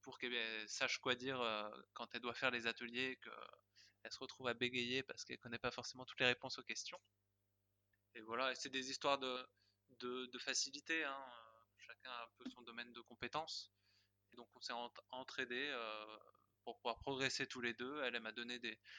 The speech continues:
des petits trucs, hein, pour parler aux clients aussi, euh. Et voilà, et ça nous a permis de faire une deuxième et une troisième année qui, qui était, euh, vraiment, euh, très enrichissante pour nous, euh. Et puis on s'est amélioré vraiment dans des domaines, justement, au lieu de choisir le domaine de facilité, là, le fait que ça soit imposé, en fait, euh,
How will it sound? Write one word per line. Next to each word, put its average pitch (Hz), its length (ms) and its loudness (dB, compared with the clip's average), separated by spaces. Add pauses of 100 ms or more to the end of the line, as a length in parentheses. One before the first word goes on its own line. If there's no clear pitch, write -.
(260)
des 117 80 -2
petits - 200 -10
trucs, - 300 -4
hein, 175 120 -2
pour 127 180 -4
parler 120 220 4
aux 120 120 0
clients 117 380 -2
aussi, 123 400 -4
euh. 107 140 -6 (720)
Et 120 100 -6
voilà, 135 200 2
et 208 60 -2
ça 117 220 4
nous 117 180 -8
a 113 60 0
permis 123 220 -8
de 131 60 -14
faire 120 280 -4
une 117 100 -14
deuxième 120 340 -6
et 117 80 -2
une 113 100 -8
troisième 117 320 -6
année 120 240 -4
qui, - 400 -18
qui - 120 -12
était, 110 240 -6
euh, 104 100 -4 (580)
vraiment, 131 480 2
euh, 113 260 -4
très - 180 -4
enrichissante 131 580 -2
pour 113 220 0
nous, 170 320 -8
euh. 117 180 -10 (140)
Et 110 40 -14
puis - 140 -14
on 113 60 -14
s'est - 120 -2
amélioré 117 440 2
vraiment 123 280 -6
dans 123 140 -4
des 117 160 0
domaines, 123 400 -2
justement, 127 600 -10
au 127 100 -10
lieu 139 160 -2
de 135 160 -2
choisir 131 340 0
le 123 60 -6
domaine 123 260 -4
de 123 60 -6
facilité, 127 680 -6
là, 131 280 4
le 117 100 -8
fait 135 220 -4
que - 80 -8
ça - 100 -6
soit 123 160 -2
imposé, 131 540 6
en 117 100 -2
fait, - 320 -4
euh, 107 140 -8